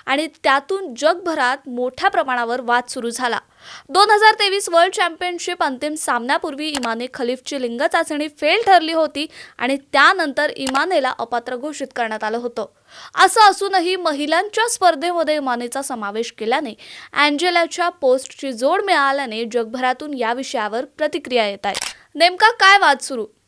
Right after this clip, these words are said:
इमाने खलीफ खरंच महिला आहे की पुरुष यावर मोठा वाद निर्माण झालाय. बॉक्सिंगच्या झालेल्या या सामन्यात एका बायोलॉजिकल पुरुष असलेल्या बॉक्सरचा सामना महिला खेळाडूसोबत केल्याचा आरोप केला जातोय. गेल्या वर्षी नवी दिल्लीत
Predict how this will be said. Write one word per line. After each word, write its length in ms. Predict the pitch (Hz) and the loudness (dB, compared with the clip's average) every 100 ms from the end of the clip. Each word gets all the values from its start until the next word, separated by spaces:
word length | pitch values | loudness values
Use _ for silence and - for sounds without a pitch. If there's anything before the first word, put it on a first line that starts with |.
| _ _ - - - | _ _ -12 -10 -6
इमाने 320 | 359 392 453 466 | 2 4 4 2
खलीफ 240 | 415 415 427 | 2 0 0
खरंच 280 | 403 403 370 | 0 0 -2
महिला 420 | 311 285 330 392 | -2 0 4 4
आहे 380 | 381 294 285 302 | 4 2 -2 -2
की 160 | 320 | -6
पुरुष 380 | 302 302 320 330 | -10 -6 -6 -4
यावर 220 | 285 285 | -4 -4
मोठा 320 | 269 247 262 | -6 -6 -4
वाद 220 | 262 226 320 | -2 -2 -2
निर्माण 360 | 339 320 330 | -4 -2 -2
झालाय. 340 | 330 311 285 294 - - - - | -2 0 0 -2 -8 -20 -10 2
बॉक्सिंगच्या 680 | 302 302 302 415 415 403 392 | 6 6 4 -2 -2 0 0
झालेल्या 440 | 392 330 294 294 | 2 0 2 2
या 280 | 302 254 277 | 0 0 0
सामन्यात 500 | 349 302 269 262 277 | 0 -4 -4 -4 -4
एका 200 | 262 240 240 | -4 -4 0
बायोलॉजिकल 640 | 311 339 403 415 403 440 427 | 6 8 8 4 2 2 2
पुरुष 340 | 403 370 392 | 0 -2 -2
असलेल्या 380 | 392 370 381 403 | -4 0 4 4
बॉक्सरचा 580 | 339 277 - 392 392 415 | 4 0 0 -2 -2 -2
सामना 360 | 359 320 330 | -2 -4 -4
महिला 360 | 339 277 262 269 | -4 -4 -2 -2
खेळाडूसोबत 520 | 285 262 254 277 247 247 - | -2 -2 -2 -2 -4 -4 -4
केल्याचा 340 | 226 220 233 - | -4 -4 -6 -4
आरोप 300 | 240 302 - | -2 -2 0
केला 220 | 370 339 | 0 2
जातोय. 360 | 302 294 277 277 - - - - | 0 -2 -2 -4 -6 -16 -20 -6
गेल्या 260 | 277 349 403 | 6 8 8
वर्षी 340 | 427 381 403 | 6 2 -2
नवी 220 | 403 359 359 | 2 0 2
दिल्लीत 320 | 349 311 | -2 -2